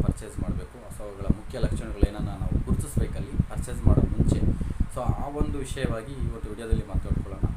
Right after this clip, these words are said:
So, ವಿಡಿಯೋ ನೋಡ್ತಾ ನಾವು ಎಕ್ಸ್‌ಪ್ಲನೇಷನ್ಸನ್ನ ನೋಡಿ ಮುಂದೆ. ಒಟ್ಟಾರೆ ಹಸುವಿನ ಲಕ್ಷಣಗಳನ್ನ ನೋಡೋದಾದ್ರೆ, ಈ ಒಂದು ಹಸುವಿನ ಲಕ್ಷಣಗಳಲ್ಲಿ ಮುಖ್ಯವಾಗಿ ನಾವು ಯಾವುದೇ ಹಸುವನ್ನ ಮುಟ್ಟಿದ ತಕ್ಷಣ ಅದರ ಒಂದು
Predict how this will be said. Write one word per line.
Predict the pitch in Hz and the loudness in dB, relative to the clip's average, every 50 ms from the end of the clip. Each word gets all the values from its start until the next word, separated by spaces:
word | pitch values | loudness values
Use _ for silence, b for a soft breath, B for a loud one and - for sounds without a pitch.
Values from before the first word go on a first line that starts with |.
| - - - | 0 2 2
So, | - - - - - 110 104 - | 2 2 0 -2 2 4 4 4
ವಿಡಿಯೋ | 120 120 123 - | 4 2 2 2
ನೋಡ್ತಾ | 113 117 123 120 - - - - - - - - | 2 0 -2 -4 -4 -4 -4 -2 0 0 0 0
ನಾವು | - - - - - - - - - - - - - | -2 -6 -8 -4 -4 -4 -2 0 0 0 2 2 2
ಎಕ್ಸ್‌ಪ್ಲನೇಷನ್ಸನ್ನ | - - - - - - - - - - - - - - - - - - - - - - - - - - - - - - - | 4 4 4 6 6 6 6 8 6 6 6 4 2 2 0 0 2 4 6 6 8 8 6 4 4 2 -2 -4 -6 -6 -8
ನೋಡಿ | - - - | -8 -8 -8
ಮುಂದೆ. | - 98 98 - 143 - - - _ _ _ _ _ _ _ _ _ _ _ _ _ _ _ _ _ _ _ _ _ 127 | -8 -8 -10 -2 2 2 2 2 _ _ _ _ _ _ _ _ _ _ _ _ _ _ _ _ _ _ _ _ _ -16
ಒಟ್ಟಾರೆ | 110 127 143 143 147 135 | -10 -10 -8 -6 -6 -8
ಹಸುವಿನ | 131 - - 147 143 117 117 | -8 -6 -4 -4 -4 -4 -4
ಲಕ್ಷಣಗಳನ್ನ | 117 - - - 135 131 131 127 123 127 127 | -6 -8 -8 -6 -6 -4 -4 -4 -4 -6 -6
ನೋಡೋದಾದ್ರೆ, | 120 110 104 104 113 113 107 104 101 98 92 101 104 104 113 113 - - - | -6 -6 -6 -6 -6 -6 -6 -6 -6 -6 -6 -8 -10 -10 -12 -14 -16 -16 -12
ಈ | 127 | -10
ಒಂದು | 123 127 127 127 123 131 127 127 120 - - _ _ - | -8 -6 -6 -6 -6 -6 -6 -8 -8 -12 -16 _ _ -16
ಹಸುವಿನ | 123 - - 139 143 143 143 | -14 -12 -10 -6 -6 -4 -4
ಲಕ್ಷಣಗಳಲ್ಲಿ | 135 113 107 - - 127 127 127 123 123 120 104 101 113 123 135 131 _ - | -6 -6 -8 -10 -10 -10 -8 -8 -8 -8 -8 -8 -8 -8 -10 -12 -14 _ -14
ಮುಖ್ಯವಾಗಿ | 110 117 117 - - - 170 151 143 139 139 139 | -14 -14 -14 -12 -10 -8 -8 -8 -8 -8 -10 -8
ನಾವು | 139 131 117 104 90 95 98 - - _ _ _ _ _ _ - - _ - | -10 -10 -10 -10 -12 -14 -18 -20 -20 _ _ _ _ _ _ -20 -20 _ -16
ಯಾವುದೇ | 107 104 120 127 143 | -14 -12 -10 -10 -10
ಹಸುವನ್ನ | 139 127 117 - - 117 113 107 101 98 95 101 - - - 117 | -10 -10 -10 -10 -12 -12 -10 -10 -10 -12 -14 -16 -18 -20 -16 -12
ಮುಟ್ಟಿದ | 110 123 127 147 139 139 | -12 -10 -8 -8 -8 -8
ತಕ್ಷಣ | 135 110 - - - 120 120 131 | -10 -12 -12 -12 -10 -10 -10 -10
ಅದರ | 123 107 104 110 110 107 | -10 -10 -10 -10 -8 -10
ಒಂದು | 104 104 104 104 107 131 135 135 | -10 -10 -12 -12 -12 -14 -16 -18